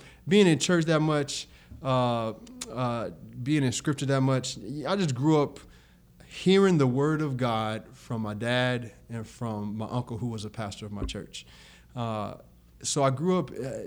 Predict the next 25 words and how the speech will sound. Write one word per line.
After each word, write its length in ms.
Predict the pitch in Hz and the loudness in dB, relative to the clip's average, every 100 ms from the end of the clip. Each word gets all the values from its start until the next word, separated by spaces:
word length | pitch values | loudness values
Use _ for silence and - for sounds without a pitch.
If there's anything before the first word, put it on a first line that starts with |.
| - - | -14 -12
so 300 | 131 - 160 | -6 0 2
the 140 | 147 | 2
interesting 340 | 156 214 - 147 | 4 4 2 0
thing 200 | 151 131 | 2 2
is, 200 | 127 117 - - - - - 156 | 0 -4 -12 -16 -20 -20 -20 -4
my 220 | 139 170 | 0 2
world 580 | 160 123 131 143 156 160 | 4 2 2 2 2 0
was 380 | 135 120 120 104 | 0 -2 -4 -6
black 560 | 107 110 113 117 - - - - - - - | -8 -6 -2 -4 -6 -14 -20 -20 -20 -20 -12
and 140 | 120 110 | -8 -6
Latino. 560 | 107 - 135 107 113 - - | -8 -4 -4 -4 -6 -16 -20
So 180 | - 110 | -12 -10
my 140 | 107 | -8
best 340 | 104 135 135 - | -4 -2 -2 -4
friend 520 | 135 123 110 107 107 - - - - | -4 -2 -2 -4 -8 -14 -20 -20 -12
was 120 | 110 | -8
a 80 | 117 | -6
Latino 640 | 110 107 - 151 147 139 | -4 -6 -4 -2 0 0
guy 440 | 131 110 104 107 107 - - | -2 -4 -4 -6 -10 -18 -20
who, 240 | - 143 127 | -2 2 2
when 240 | 120 135 | 2 2
my 180 | 131 131 | 2 0
church 380 | 131 - 147 127 | -2 -2 -2 -2
moved 400 | 123 151 165 117 | 0 2 2 0
buildings, 480 | 120 110 107 107 | -4 -4 -6 -8